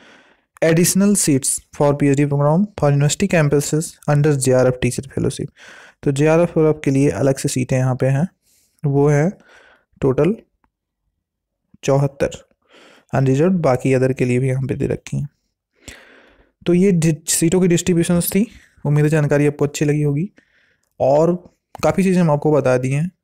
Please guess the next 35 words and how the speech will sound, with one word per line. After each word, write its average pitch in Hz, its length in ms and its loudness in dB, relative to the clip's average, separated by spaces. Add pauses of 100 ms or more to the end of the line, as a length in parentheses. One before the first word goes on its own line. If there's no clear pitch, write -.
(220)
जो 156 180 0
कुछ 196 180 -2
छूटा 151 320 0
हो 151 180 2
गलती 135 300 0
से 156 120 -2 (380)
तो 147 80 0
आप 139 100 0
उसको 151 200 -2
पूछ 123 200 -6
सकते - 300 -10
हैं, 143 100 -10 (840)
ठीक 160 180 -4
है। 202 120 0 (1040)
एग्जाम 160 600 2 (200)
आपका 143 240 0
कहाँ 151 220 2
होगा, 147 360 2
कैसे 147 340 -2
होगा, 139 300 2
ये 135 160 0
चीज़ें 135 320 -2
हो 131 180 0
गई 143 160 0
क्लियर। 147 340 0 (1200)
अदर 160 280 2
स्टेट 165 260 0
वाले 151 180 2
फाइ-, 139 240 0
फिल 143 200 -2
कर 147 120 0
सकते 139 280 -2
हैं 139 160 0
कि 139 80 -2
नहीं 135 220 -2